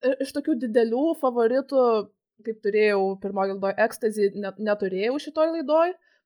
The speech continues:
bet šitoj laidoj laimėjo mano favoritė, kas Norvegijai, prisimenant tiek, tiek pernai metus, tiek pirmą laidą, būna retai.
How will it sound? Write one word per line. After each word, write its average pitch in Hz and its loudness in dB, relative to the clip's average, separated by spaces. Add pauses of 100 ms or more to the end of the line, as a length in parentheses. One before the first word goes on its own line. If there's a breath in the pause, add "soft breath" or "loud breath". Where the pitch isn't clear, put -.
(340)
bet 233 4 (140)
šitoj 277 -2
laidoj 277 2 (220)
laimėjo 247 2
mano 262 2
favoritė, 294 2
kas 240 0
Norvegijai, 226 2 (180)
prisimenant 240 -2
tiek, 226 -2 (240)
tiek 226 -2
pernai 226 0
metus, 247 0
tiek 233 -2
pirmą 233 4
laidą, 233 2
būna 214 -2
retai. 262 4